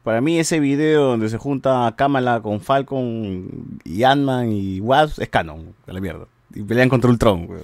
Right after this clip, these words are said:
ya está, suficiente. Ahí está mi vistazo a los Avengers nuevos y toda la puta madre. Que, que yo, o sea, esa hubiese sido una buena idea, ¿no? O sea, para juntar un primer equipo, tener a, que regrese Ultron, qué sé yo, pues, ¿no? El Ultron ya de, el del, del, de la serie, pues, ¿no? El de la,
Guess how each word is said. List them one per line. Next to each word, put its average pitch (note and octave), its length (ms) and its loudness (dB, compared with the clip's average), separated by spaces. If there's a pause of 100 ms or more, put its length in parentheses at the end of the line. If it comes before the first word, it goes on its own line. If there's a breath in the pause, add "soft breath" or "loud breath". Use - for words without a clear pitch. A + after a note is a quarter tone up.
(140)
ya F#2+ 60 -8
está, F2 260 -8
suficiente. G2+ 520 -4
Ahí G#2 80 -2
está C3 160 -4
mi B2+ 100 0
vistazo A#2 420 0
a A2+ 40 0
los G#2 180 -4
Avengers G2+ 360 -2
nuevos F#2 460 -10
y - 60 -20
toda A2+ 140 -12
la A#2+ 40 -14
puta - 260 -16
madre. - 280 -16 (1120 loud breath)
Que, G#2+ 400 2
que D3 200 2
yo, D#3+ 360 0
o - 20 -2
sea, B2 300 0
esa D#3 260 2
hubiese E3 220 2
sido E3 180 2
una D#3 140 4
buena C#3 200 6
idea, A#2+ 320 6
¿no? G2+ 180 2
O - 20 -2
sea, A2 140 -2
para F#2+ 340 2 (240)
juntar B2+ 340 4
un C#3+ 120 2
primer C3 280 2
equipo, C3 640 0 (120)
tener G#2+ 360 2
a, G2+ 180 4 (200)
que A#2 120 0
regrese B2+ 400 4
Ultron, A#2+ 720 2
qué A2+ 80 -16
sé B2 180 -10
yo, A2 180 -4
pues, G2+ 160 -16
¿no? G#2 100 -8
El A#2+ 100 0
Ultron F#3 300 6
ya F3+ 120 12
de, D#3 280 10
el C#3 180 4
del, C3+ 300 8
del, D#3+ 320 2
de E3 180 2
la D#3+ 140 2
serie, F4 320 0
pues, D4 160 -4
¿no? E4 180 -2
El C4+ 140 -2
de F3 100 -2
la, D3+ 720 0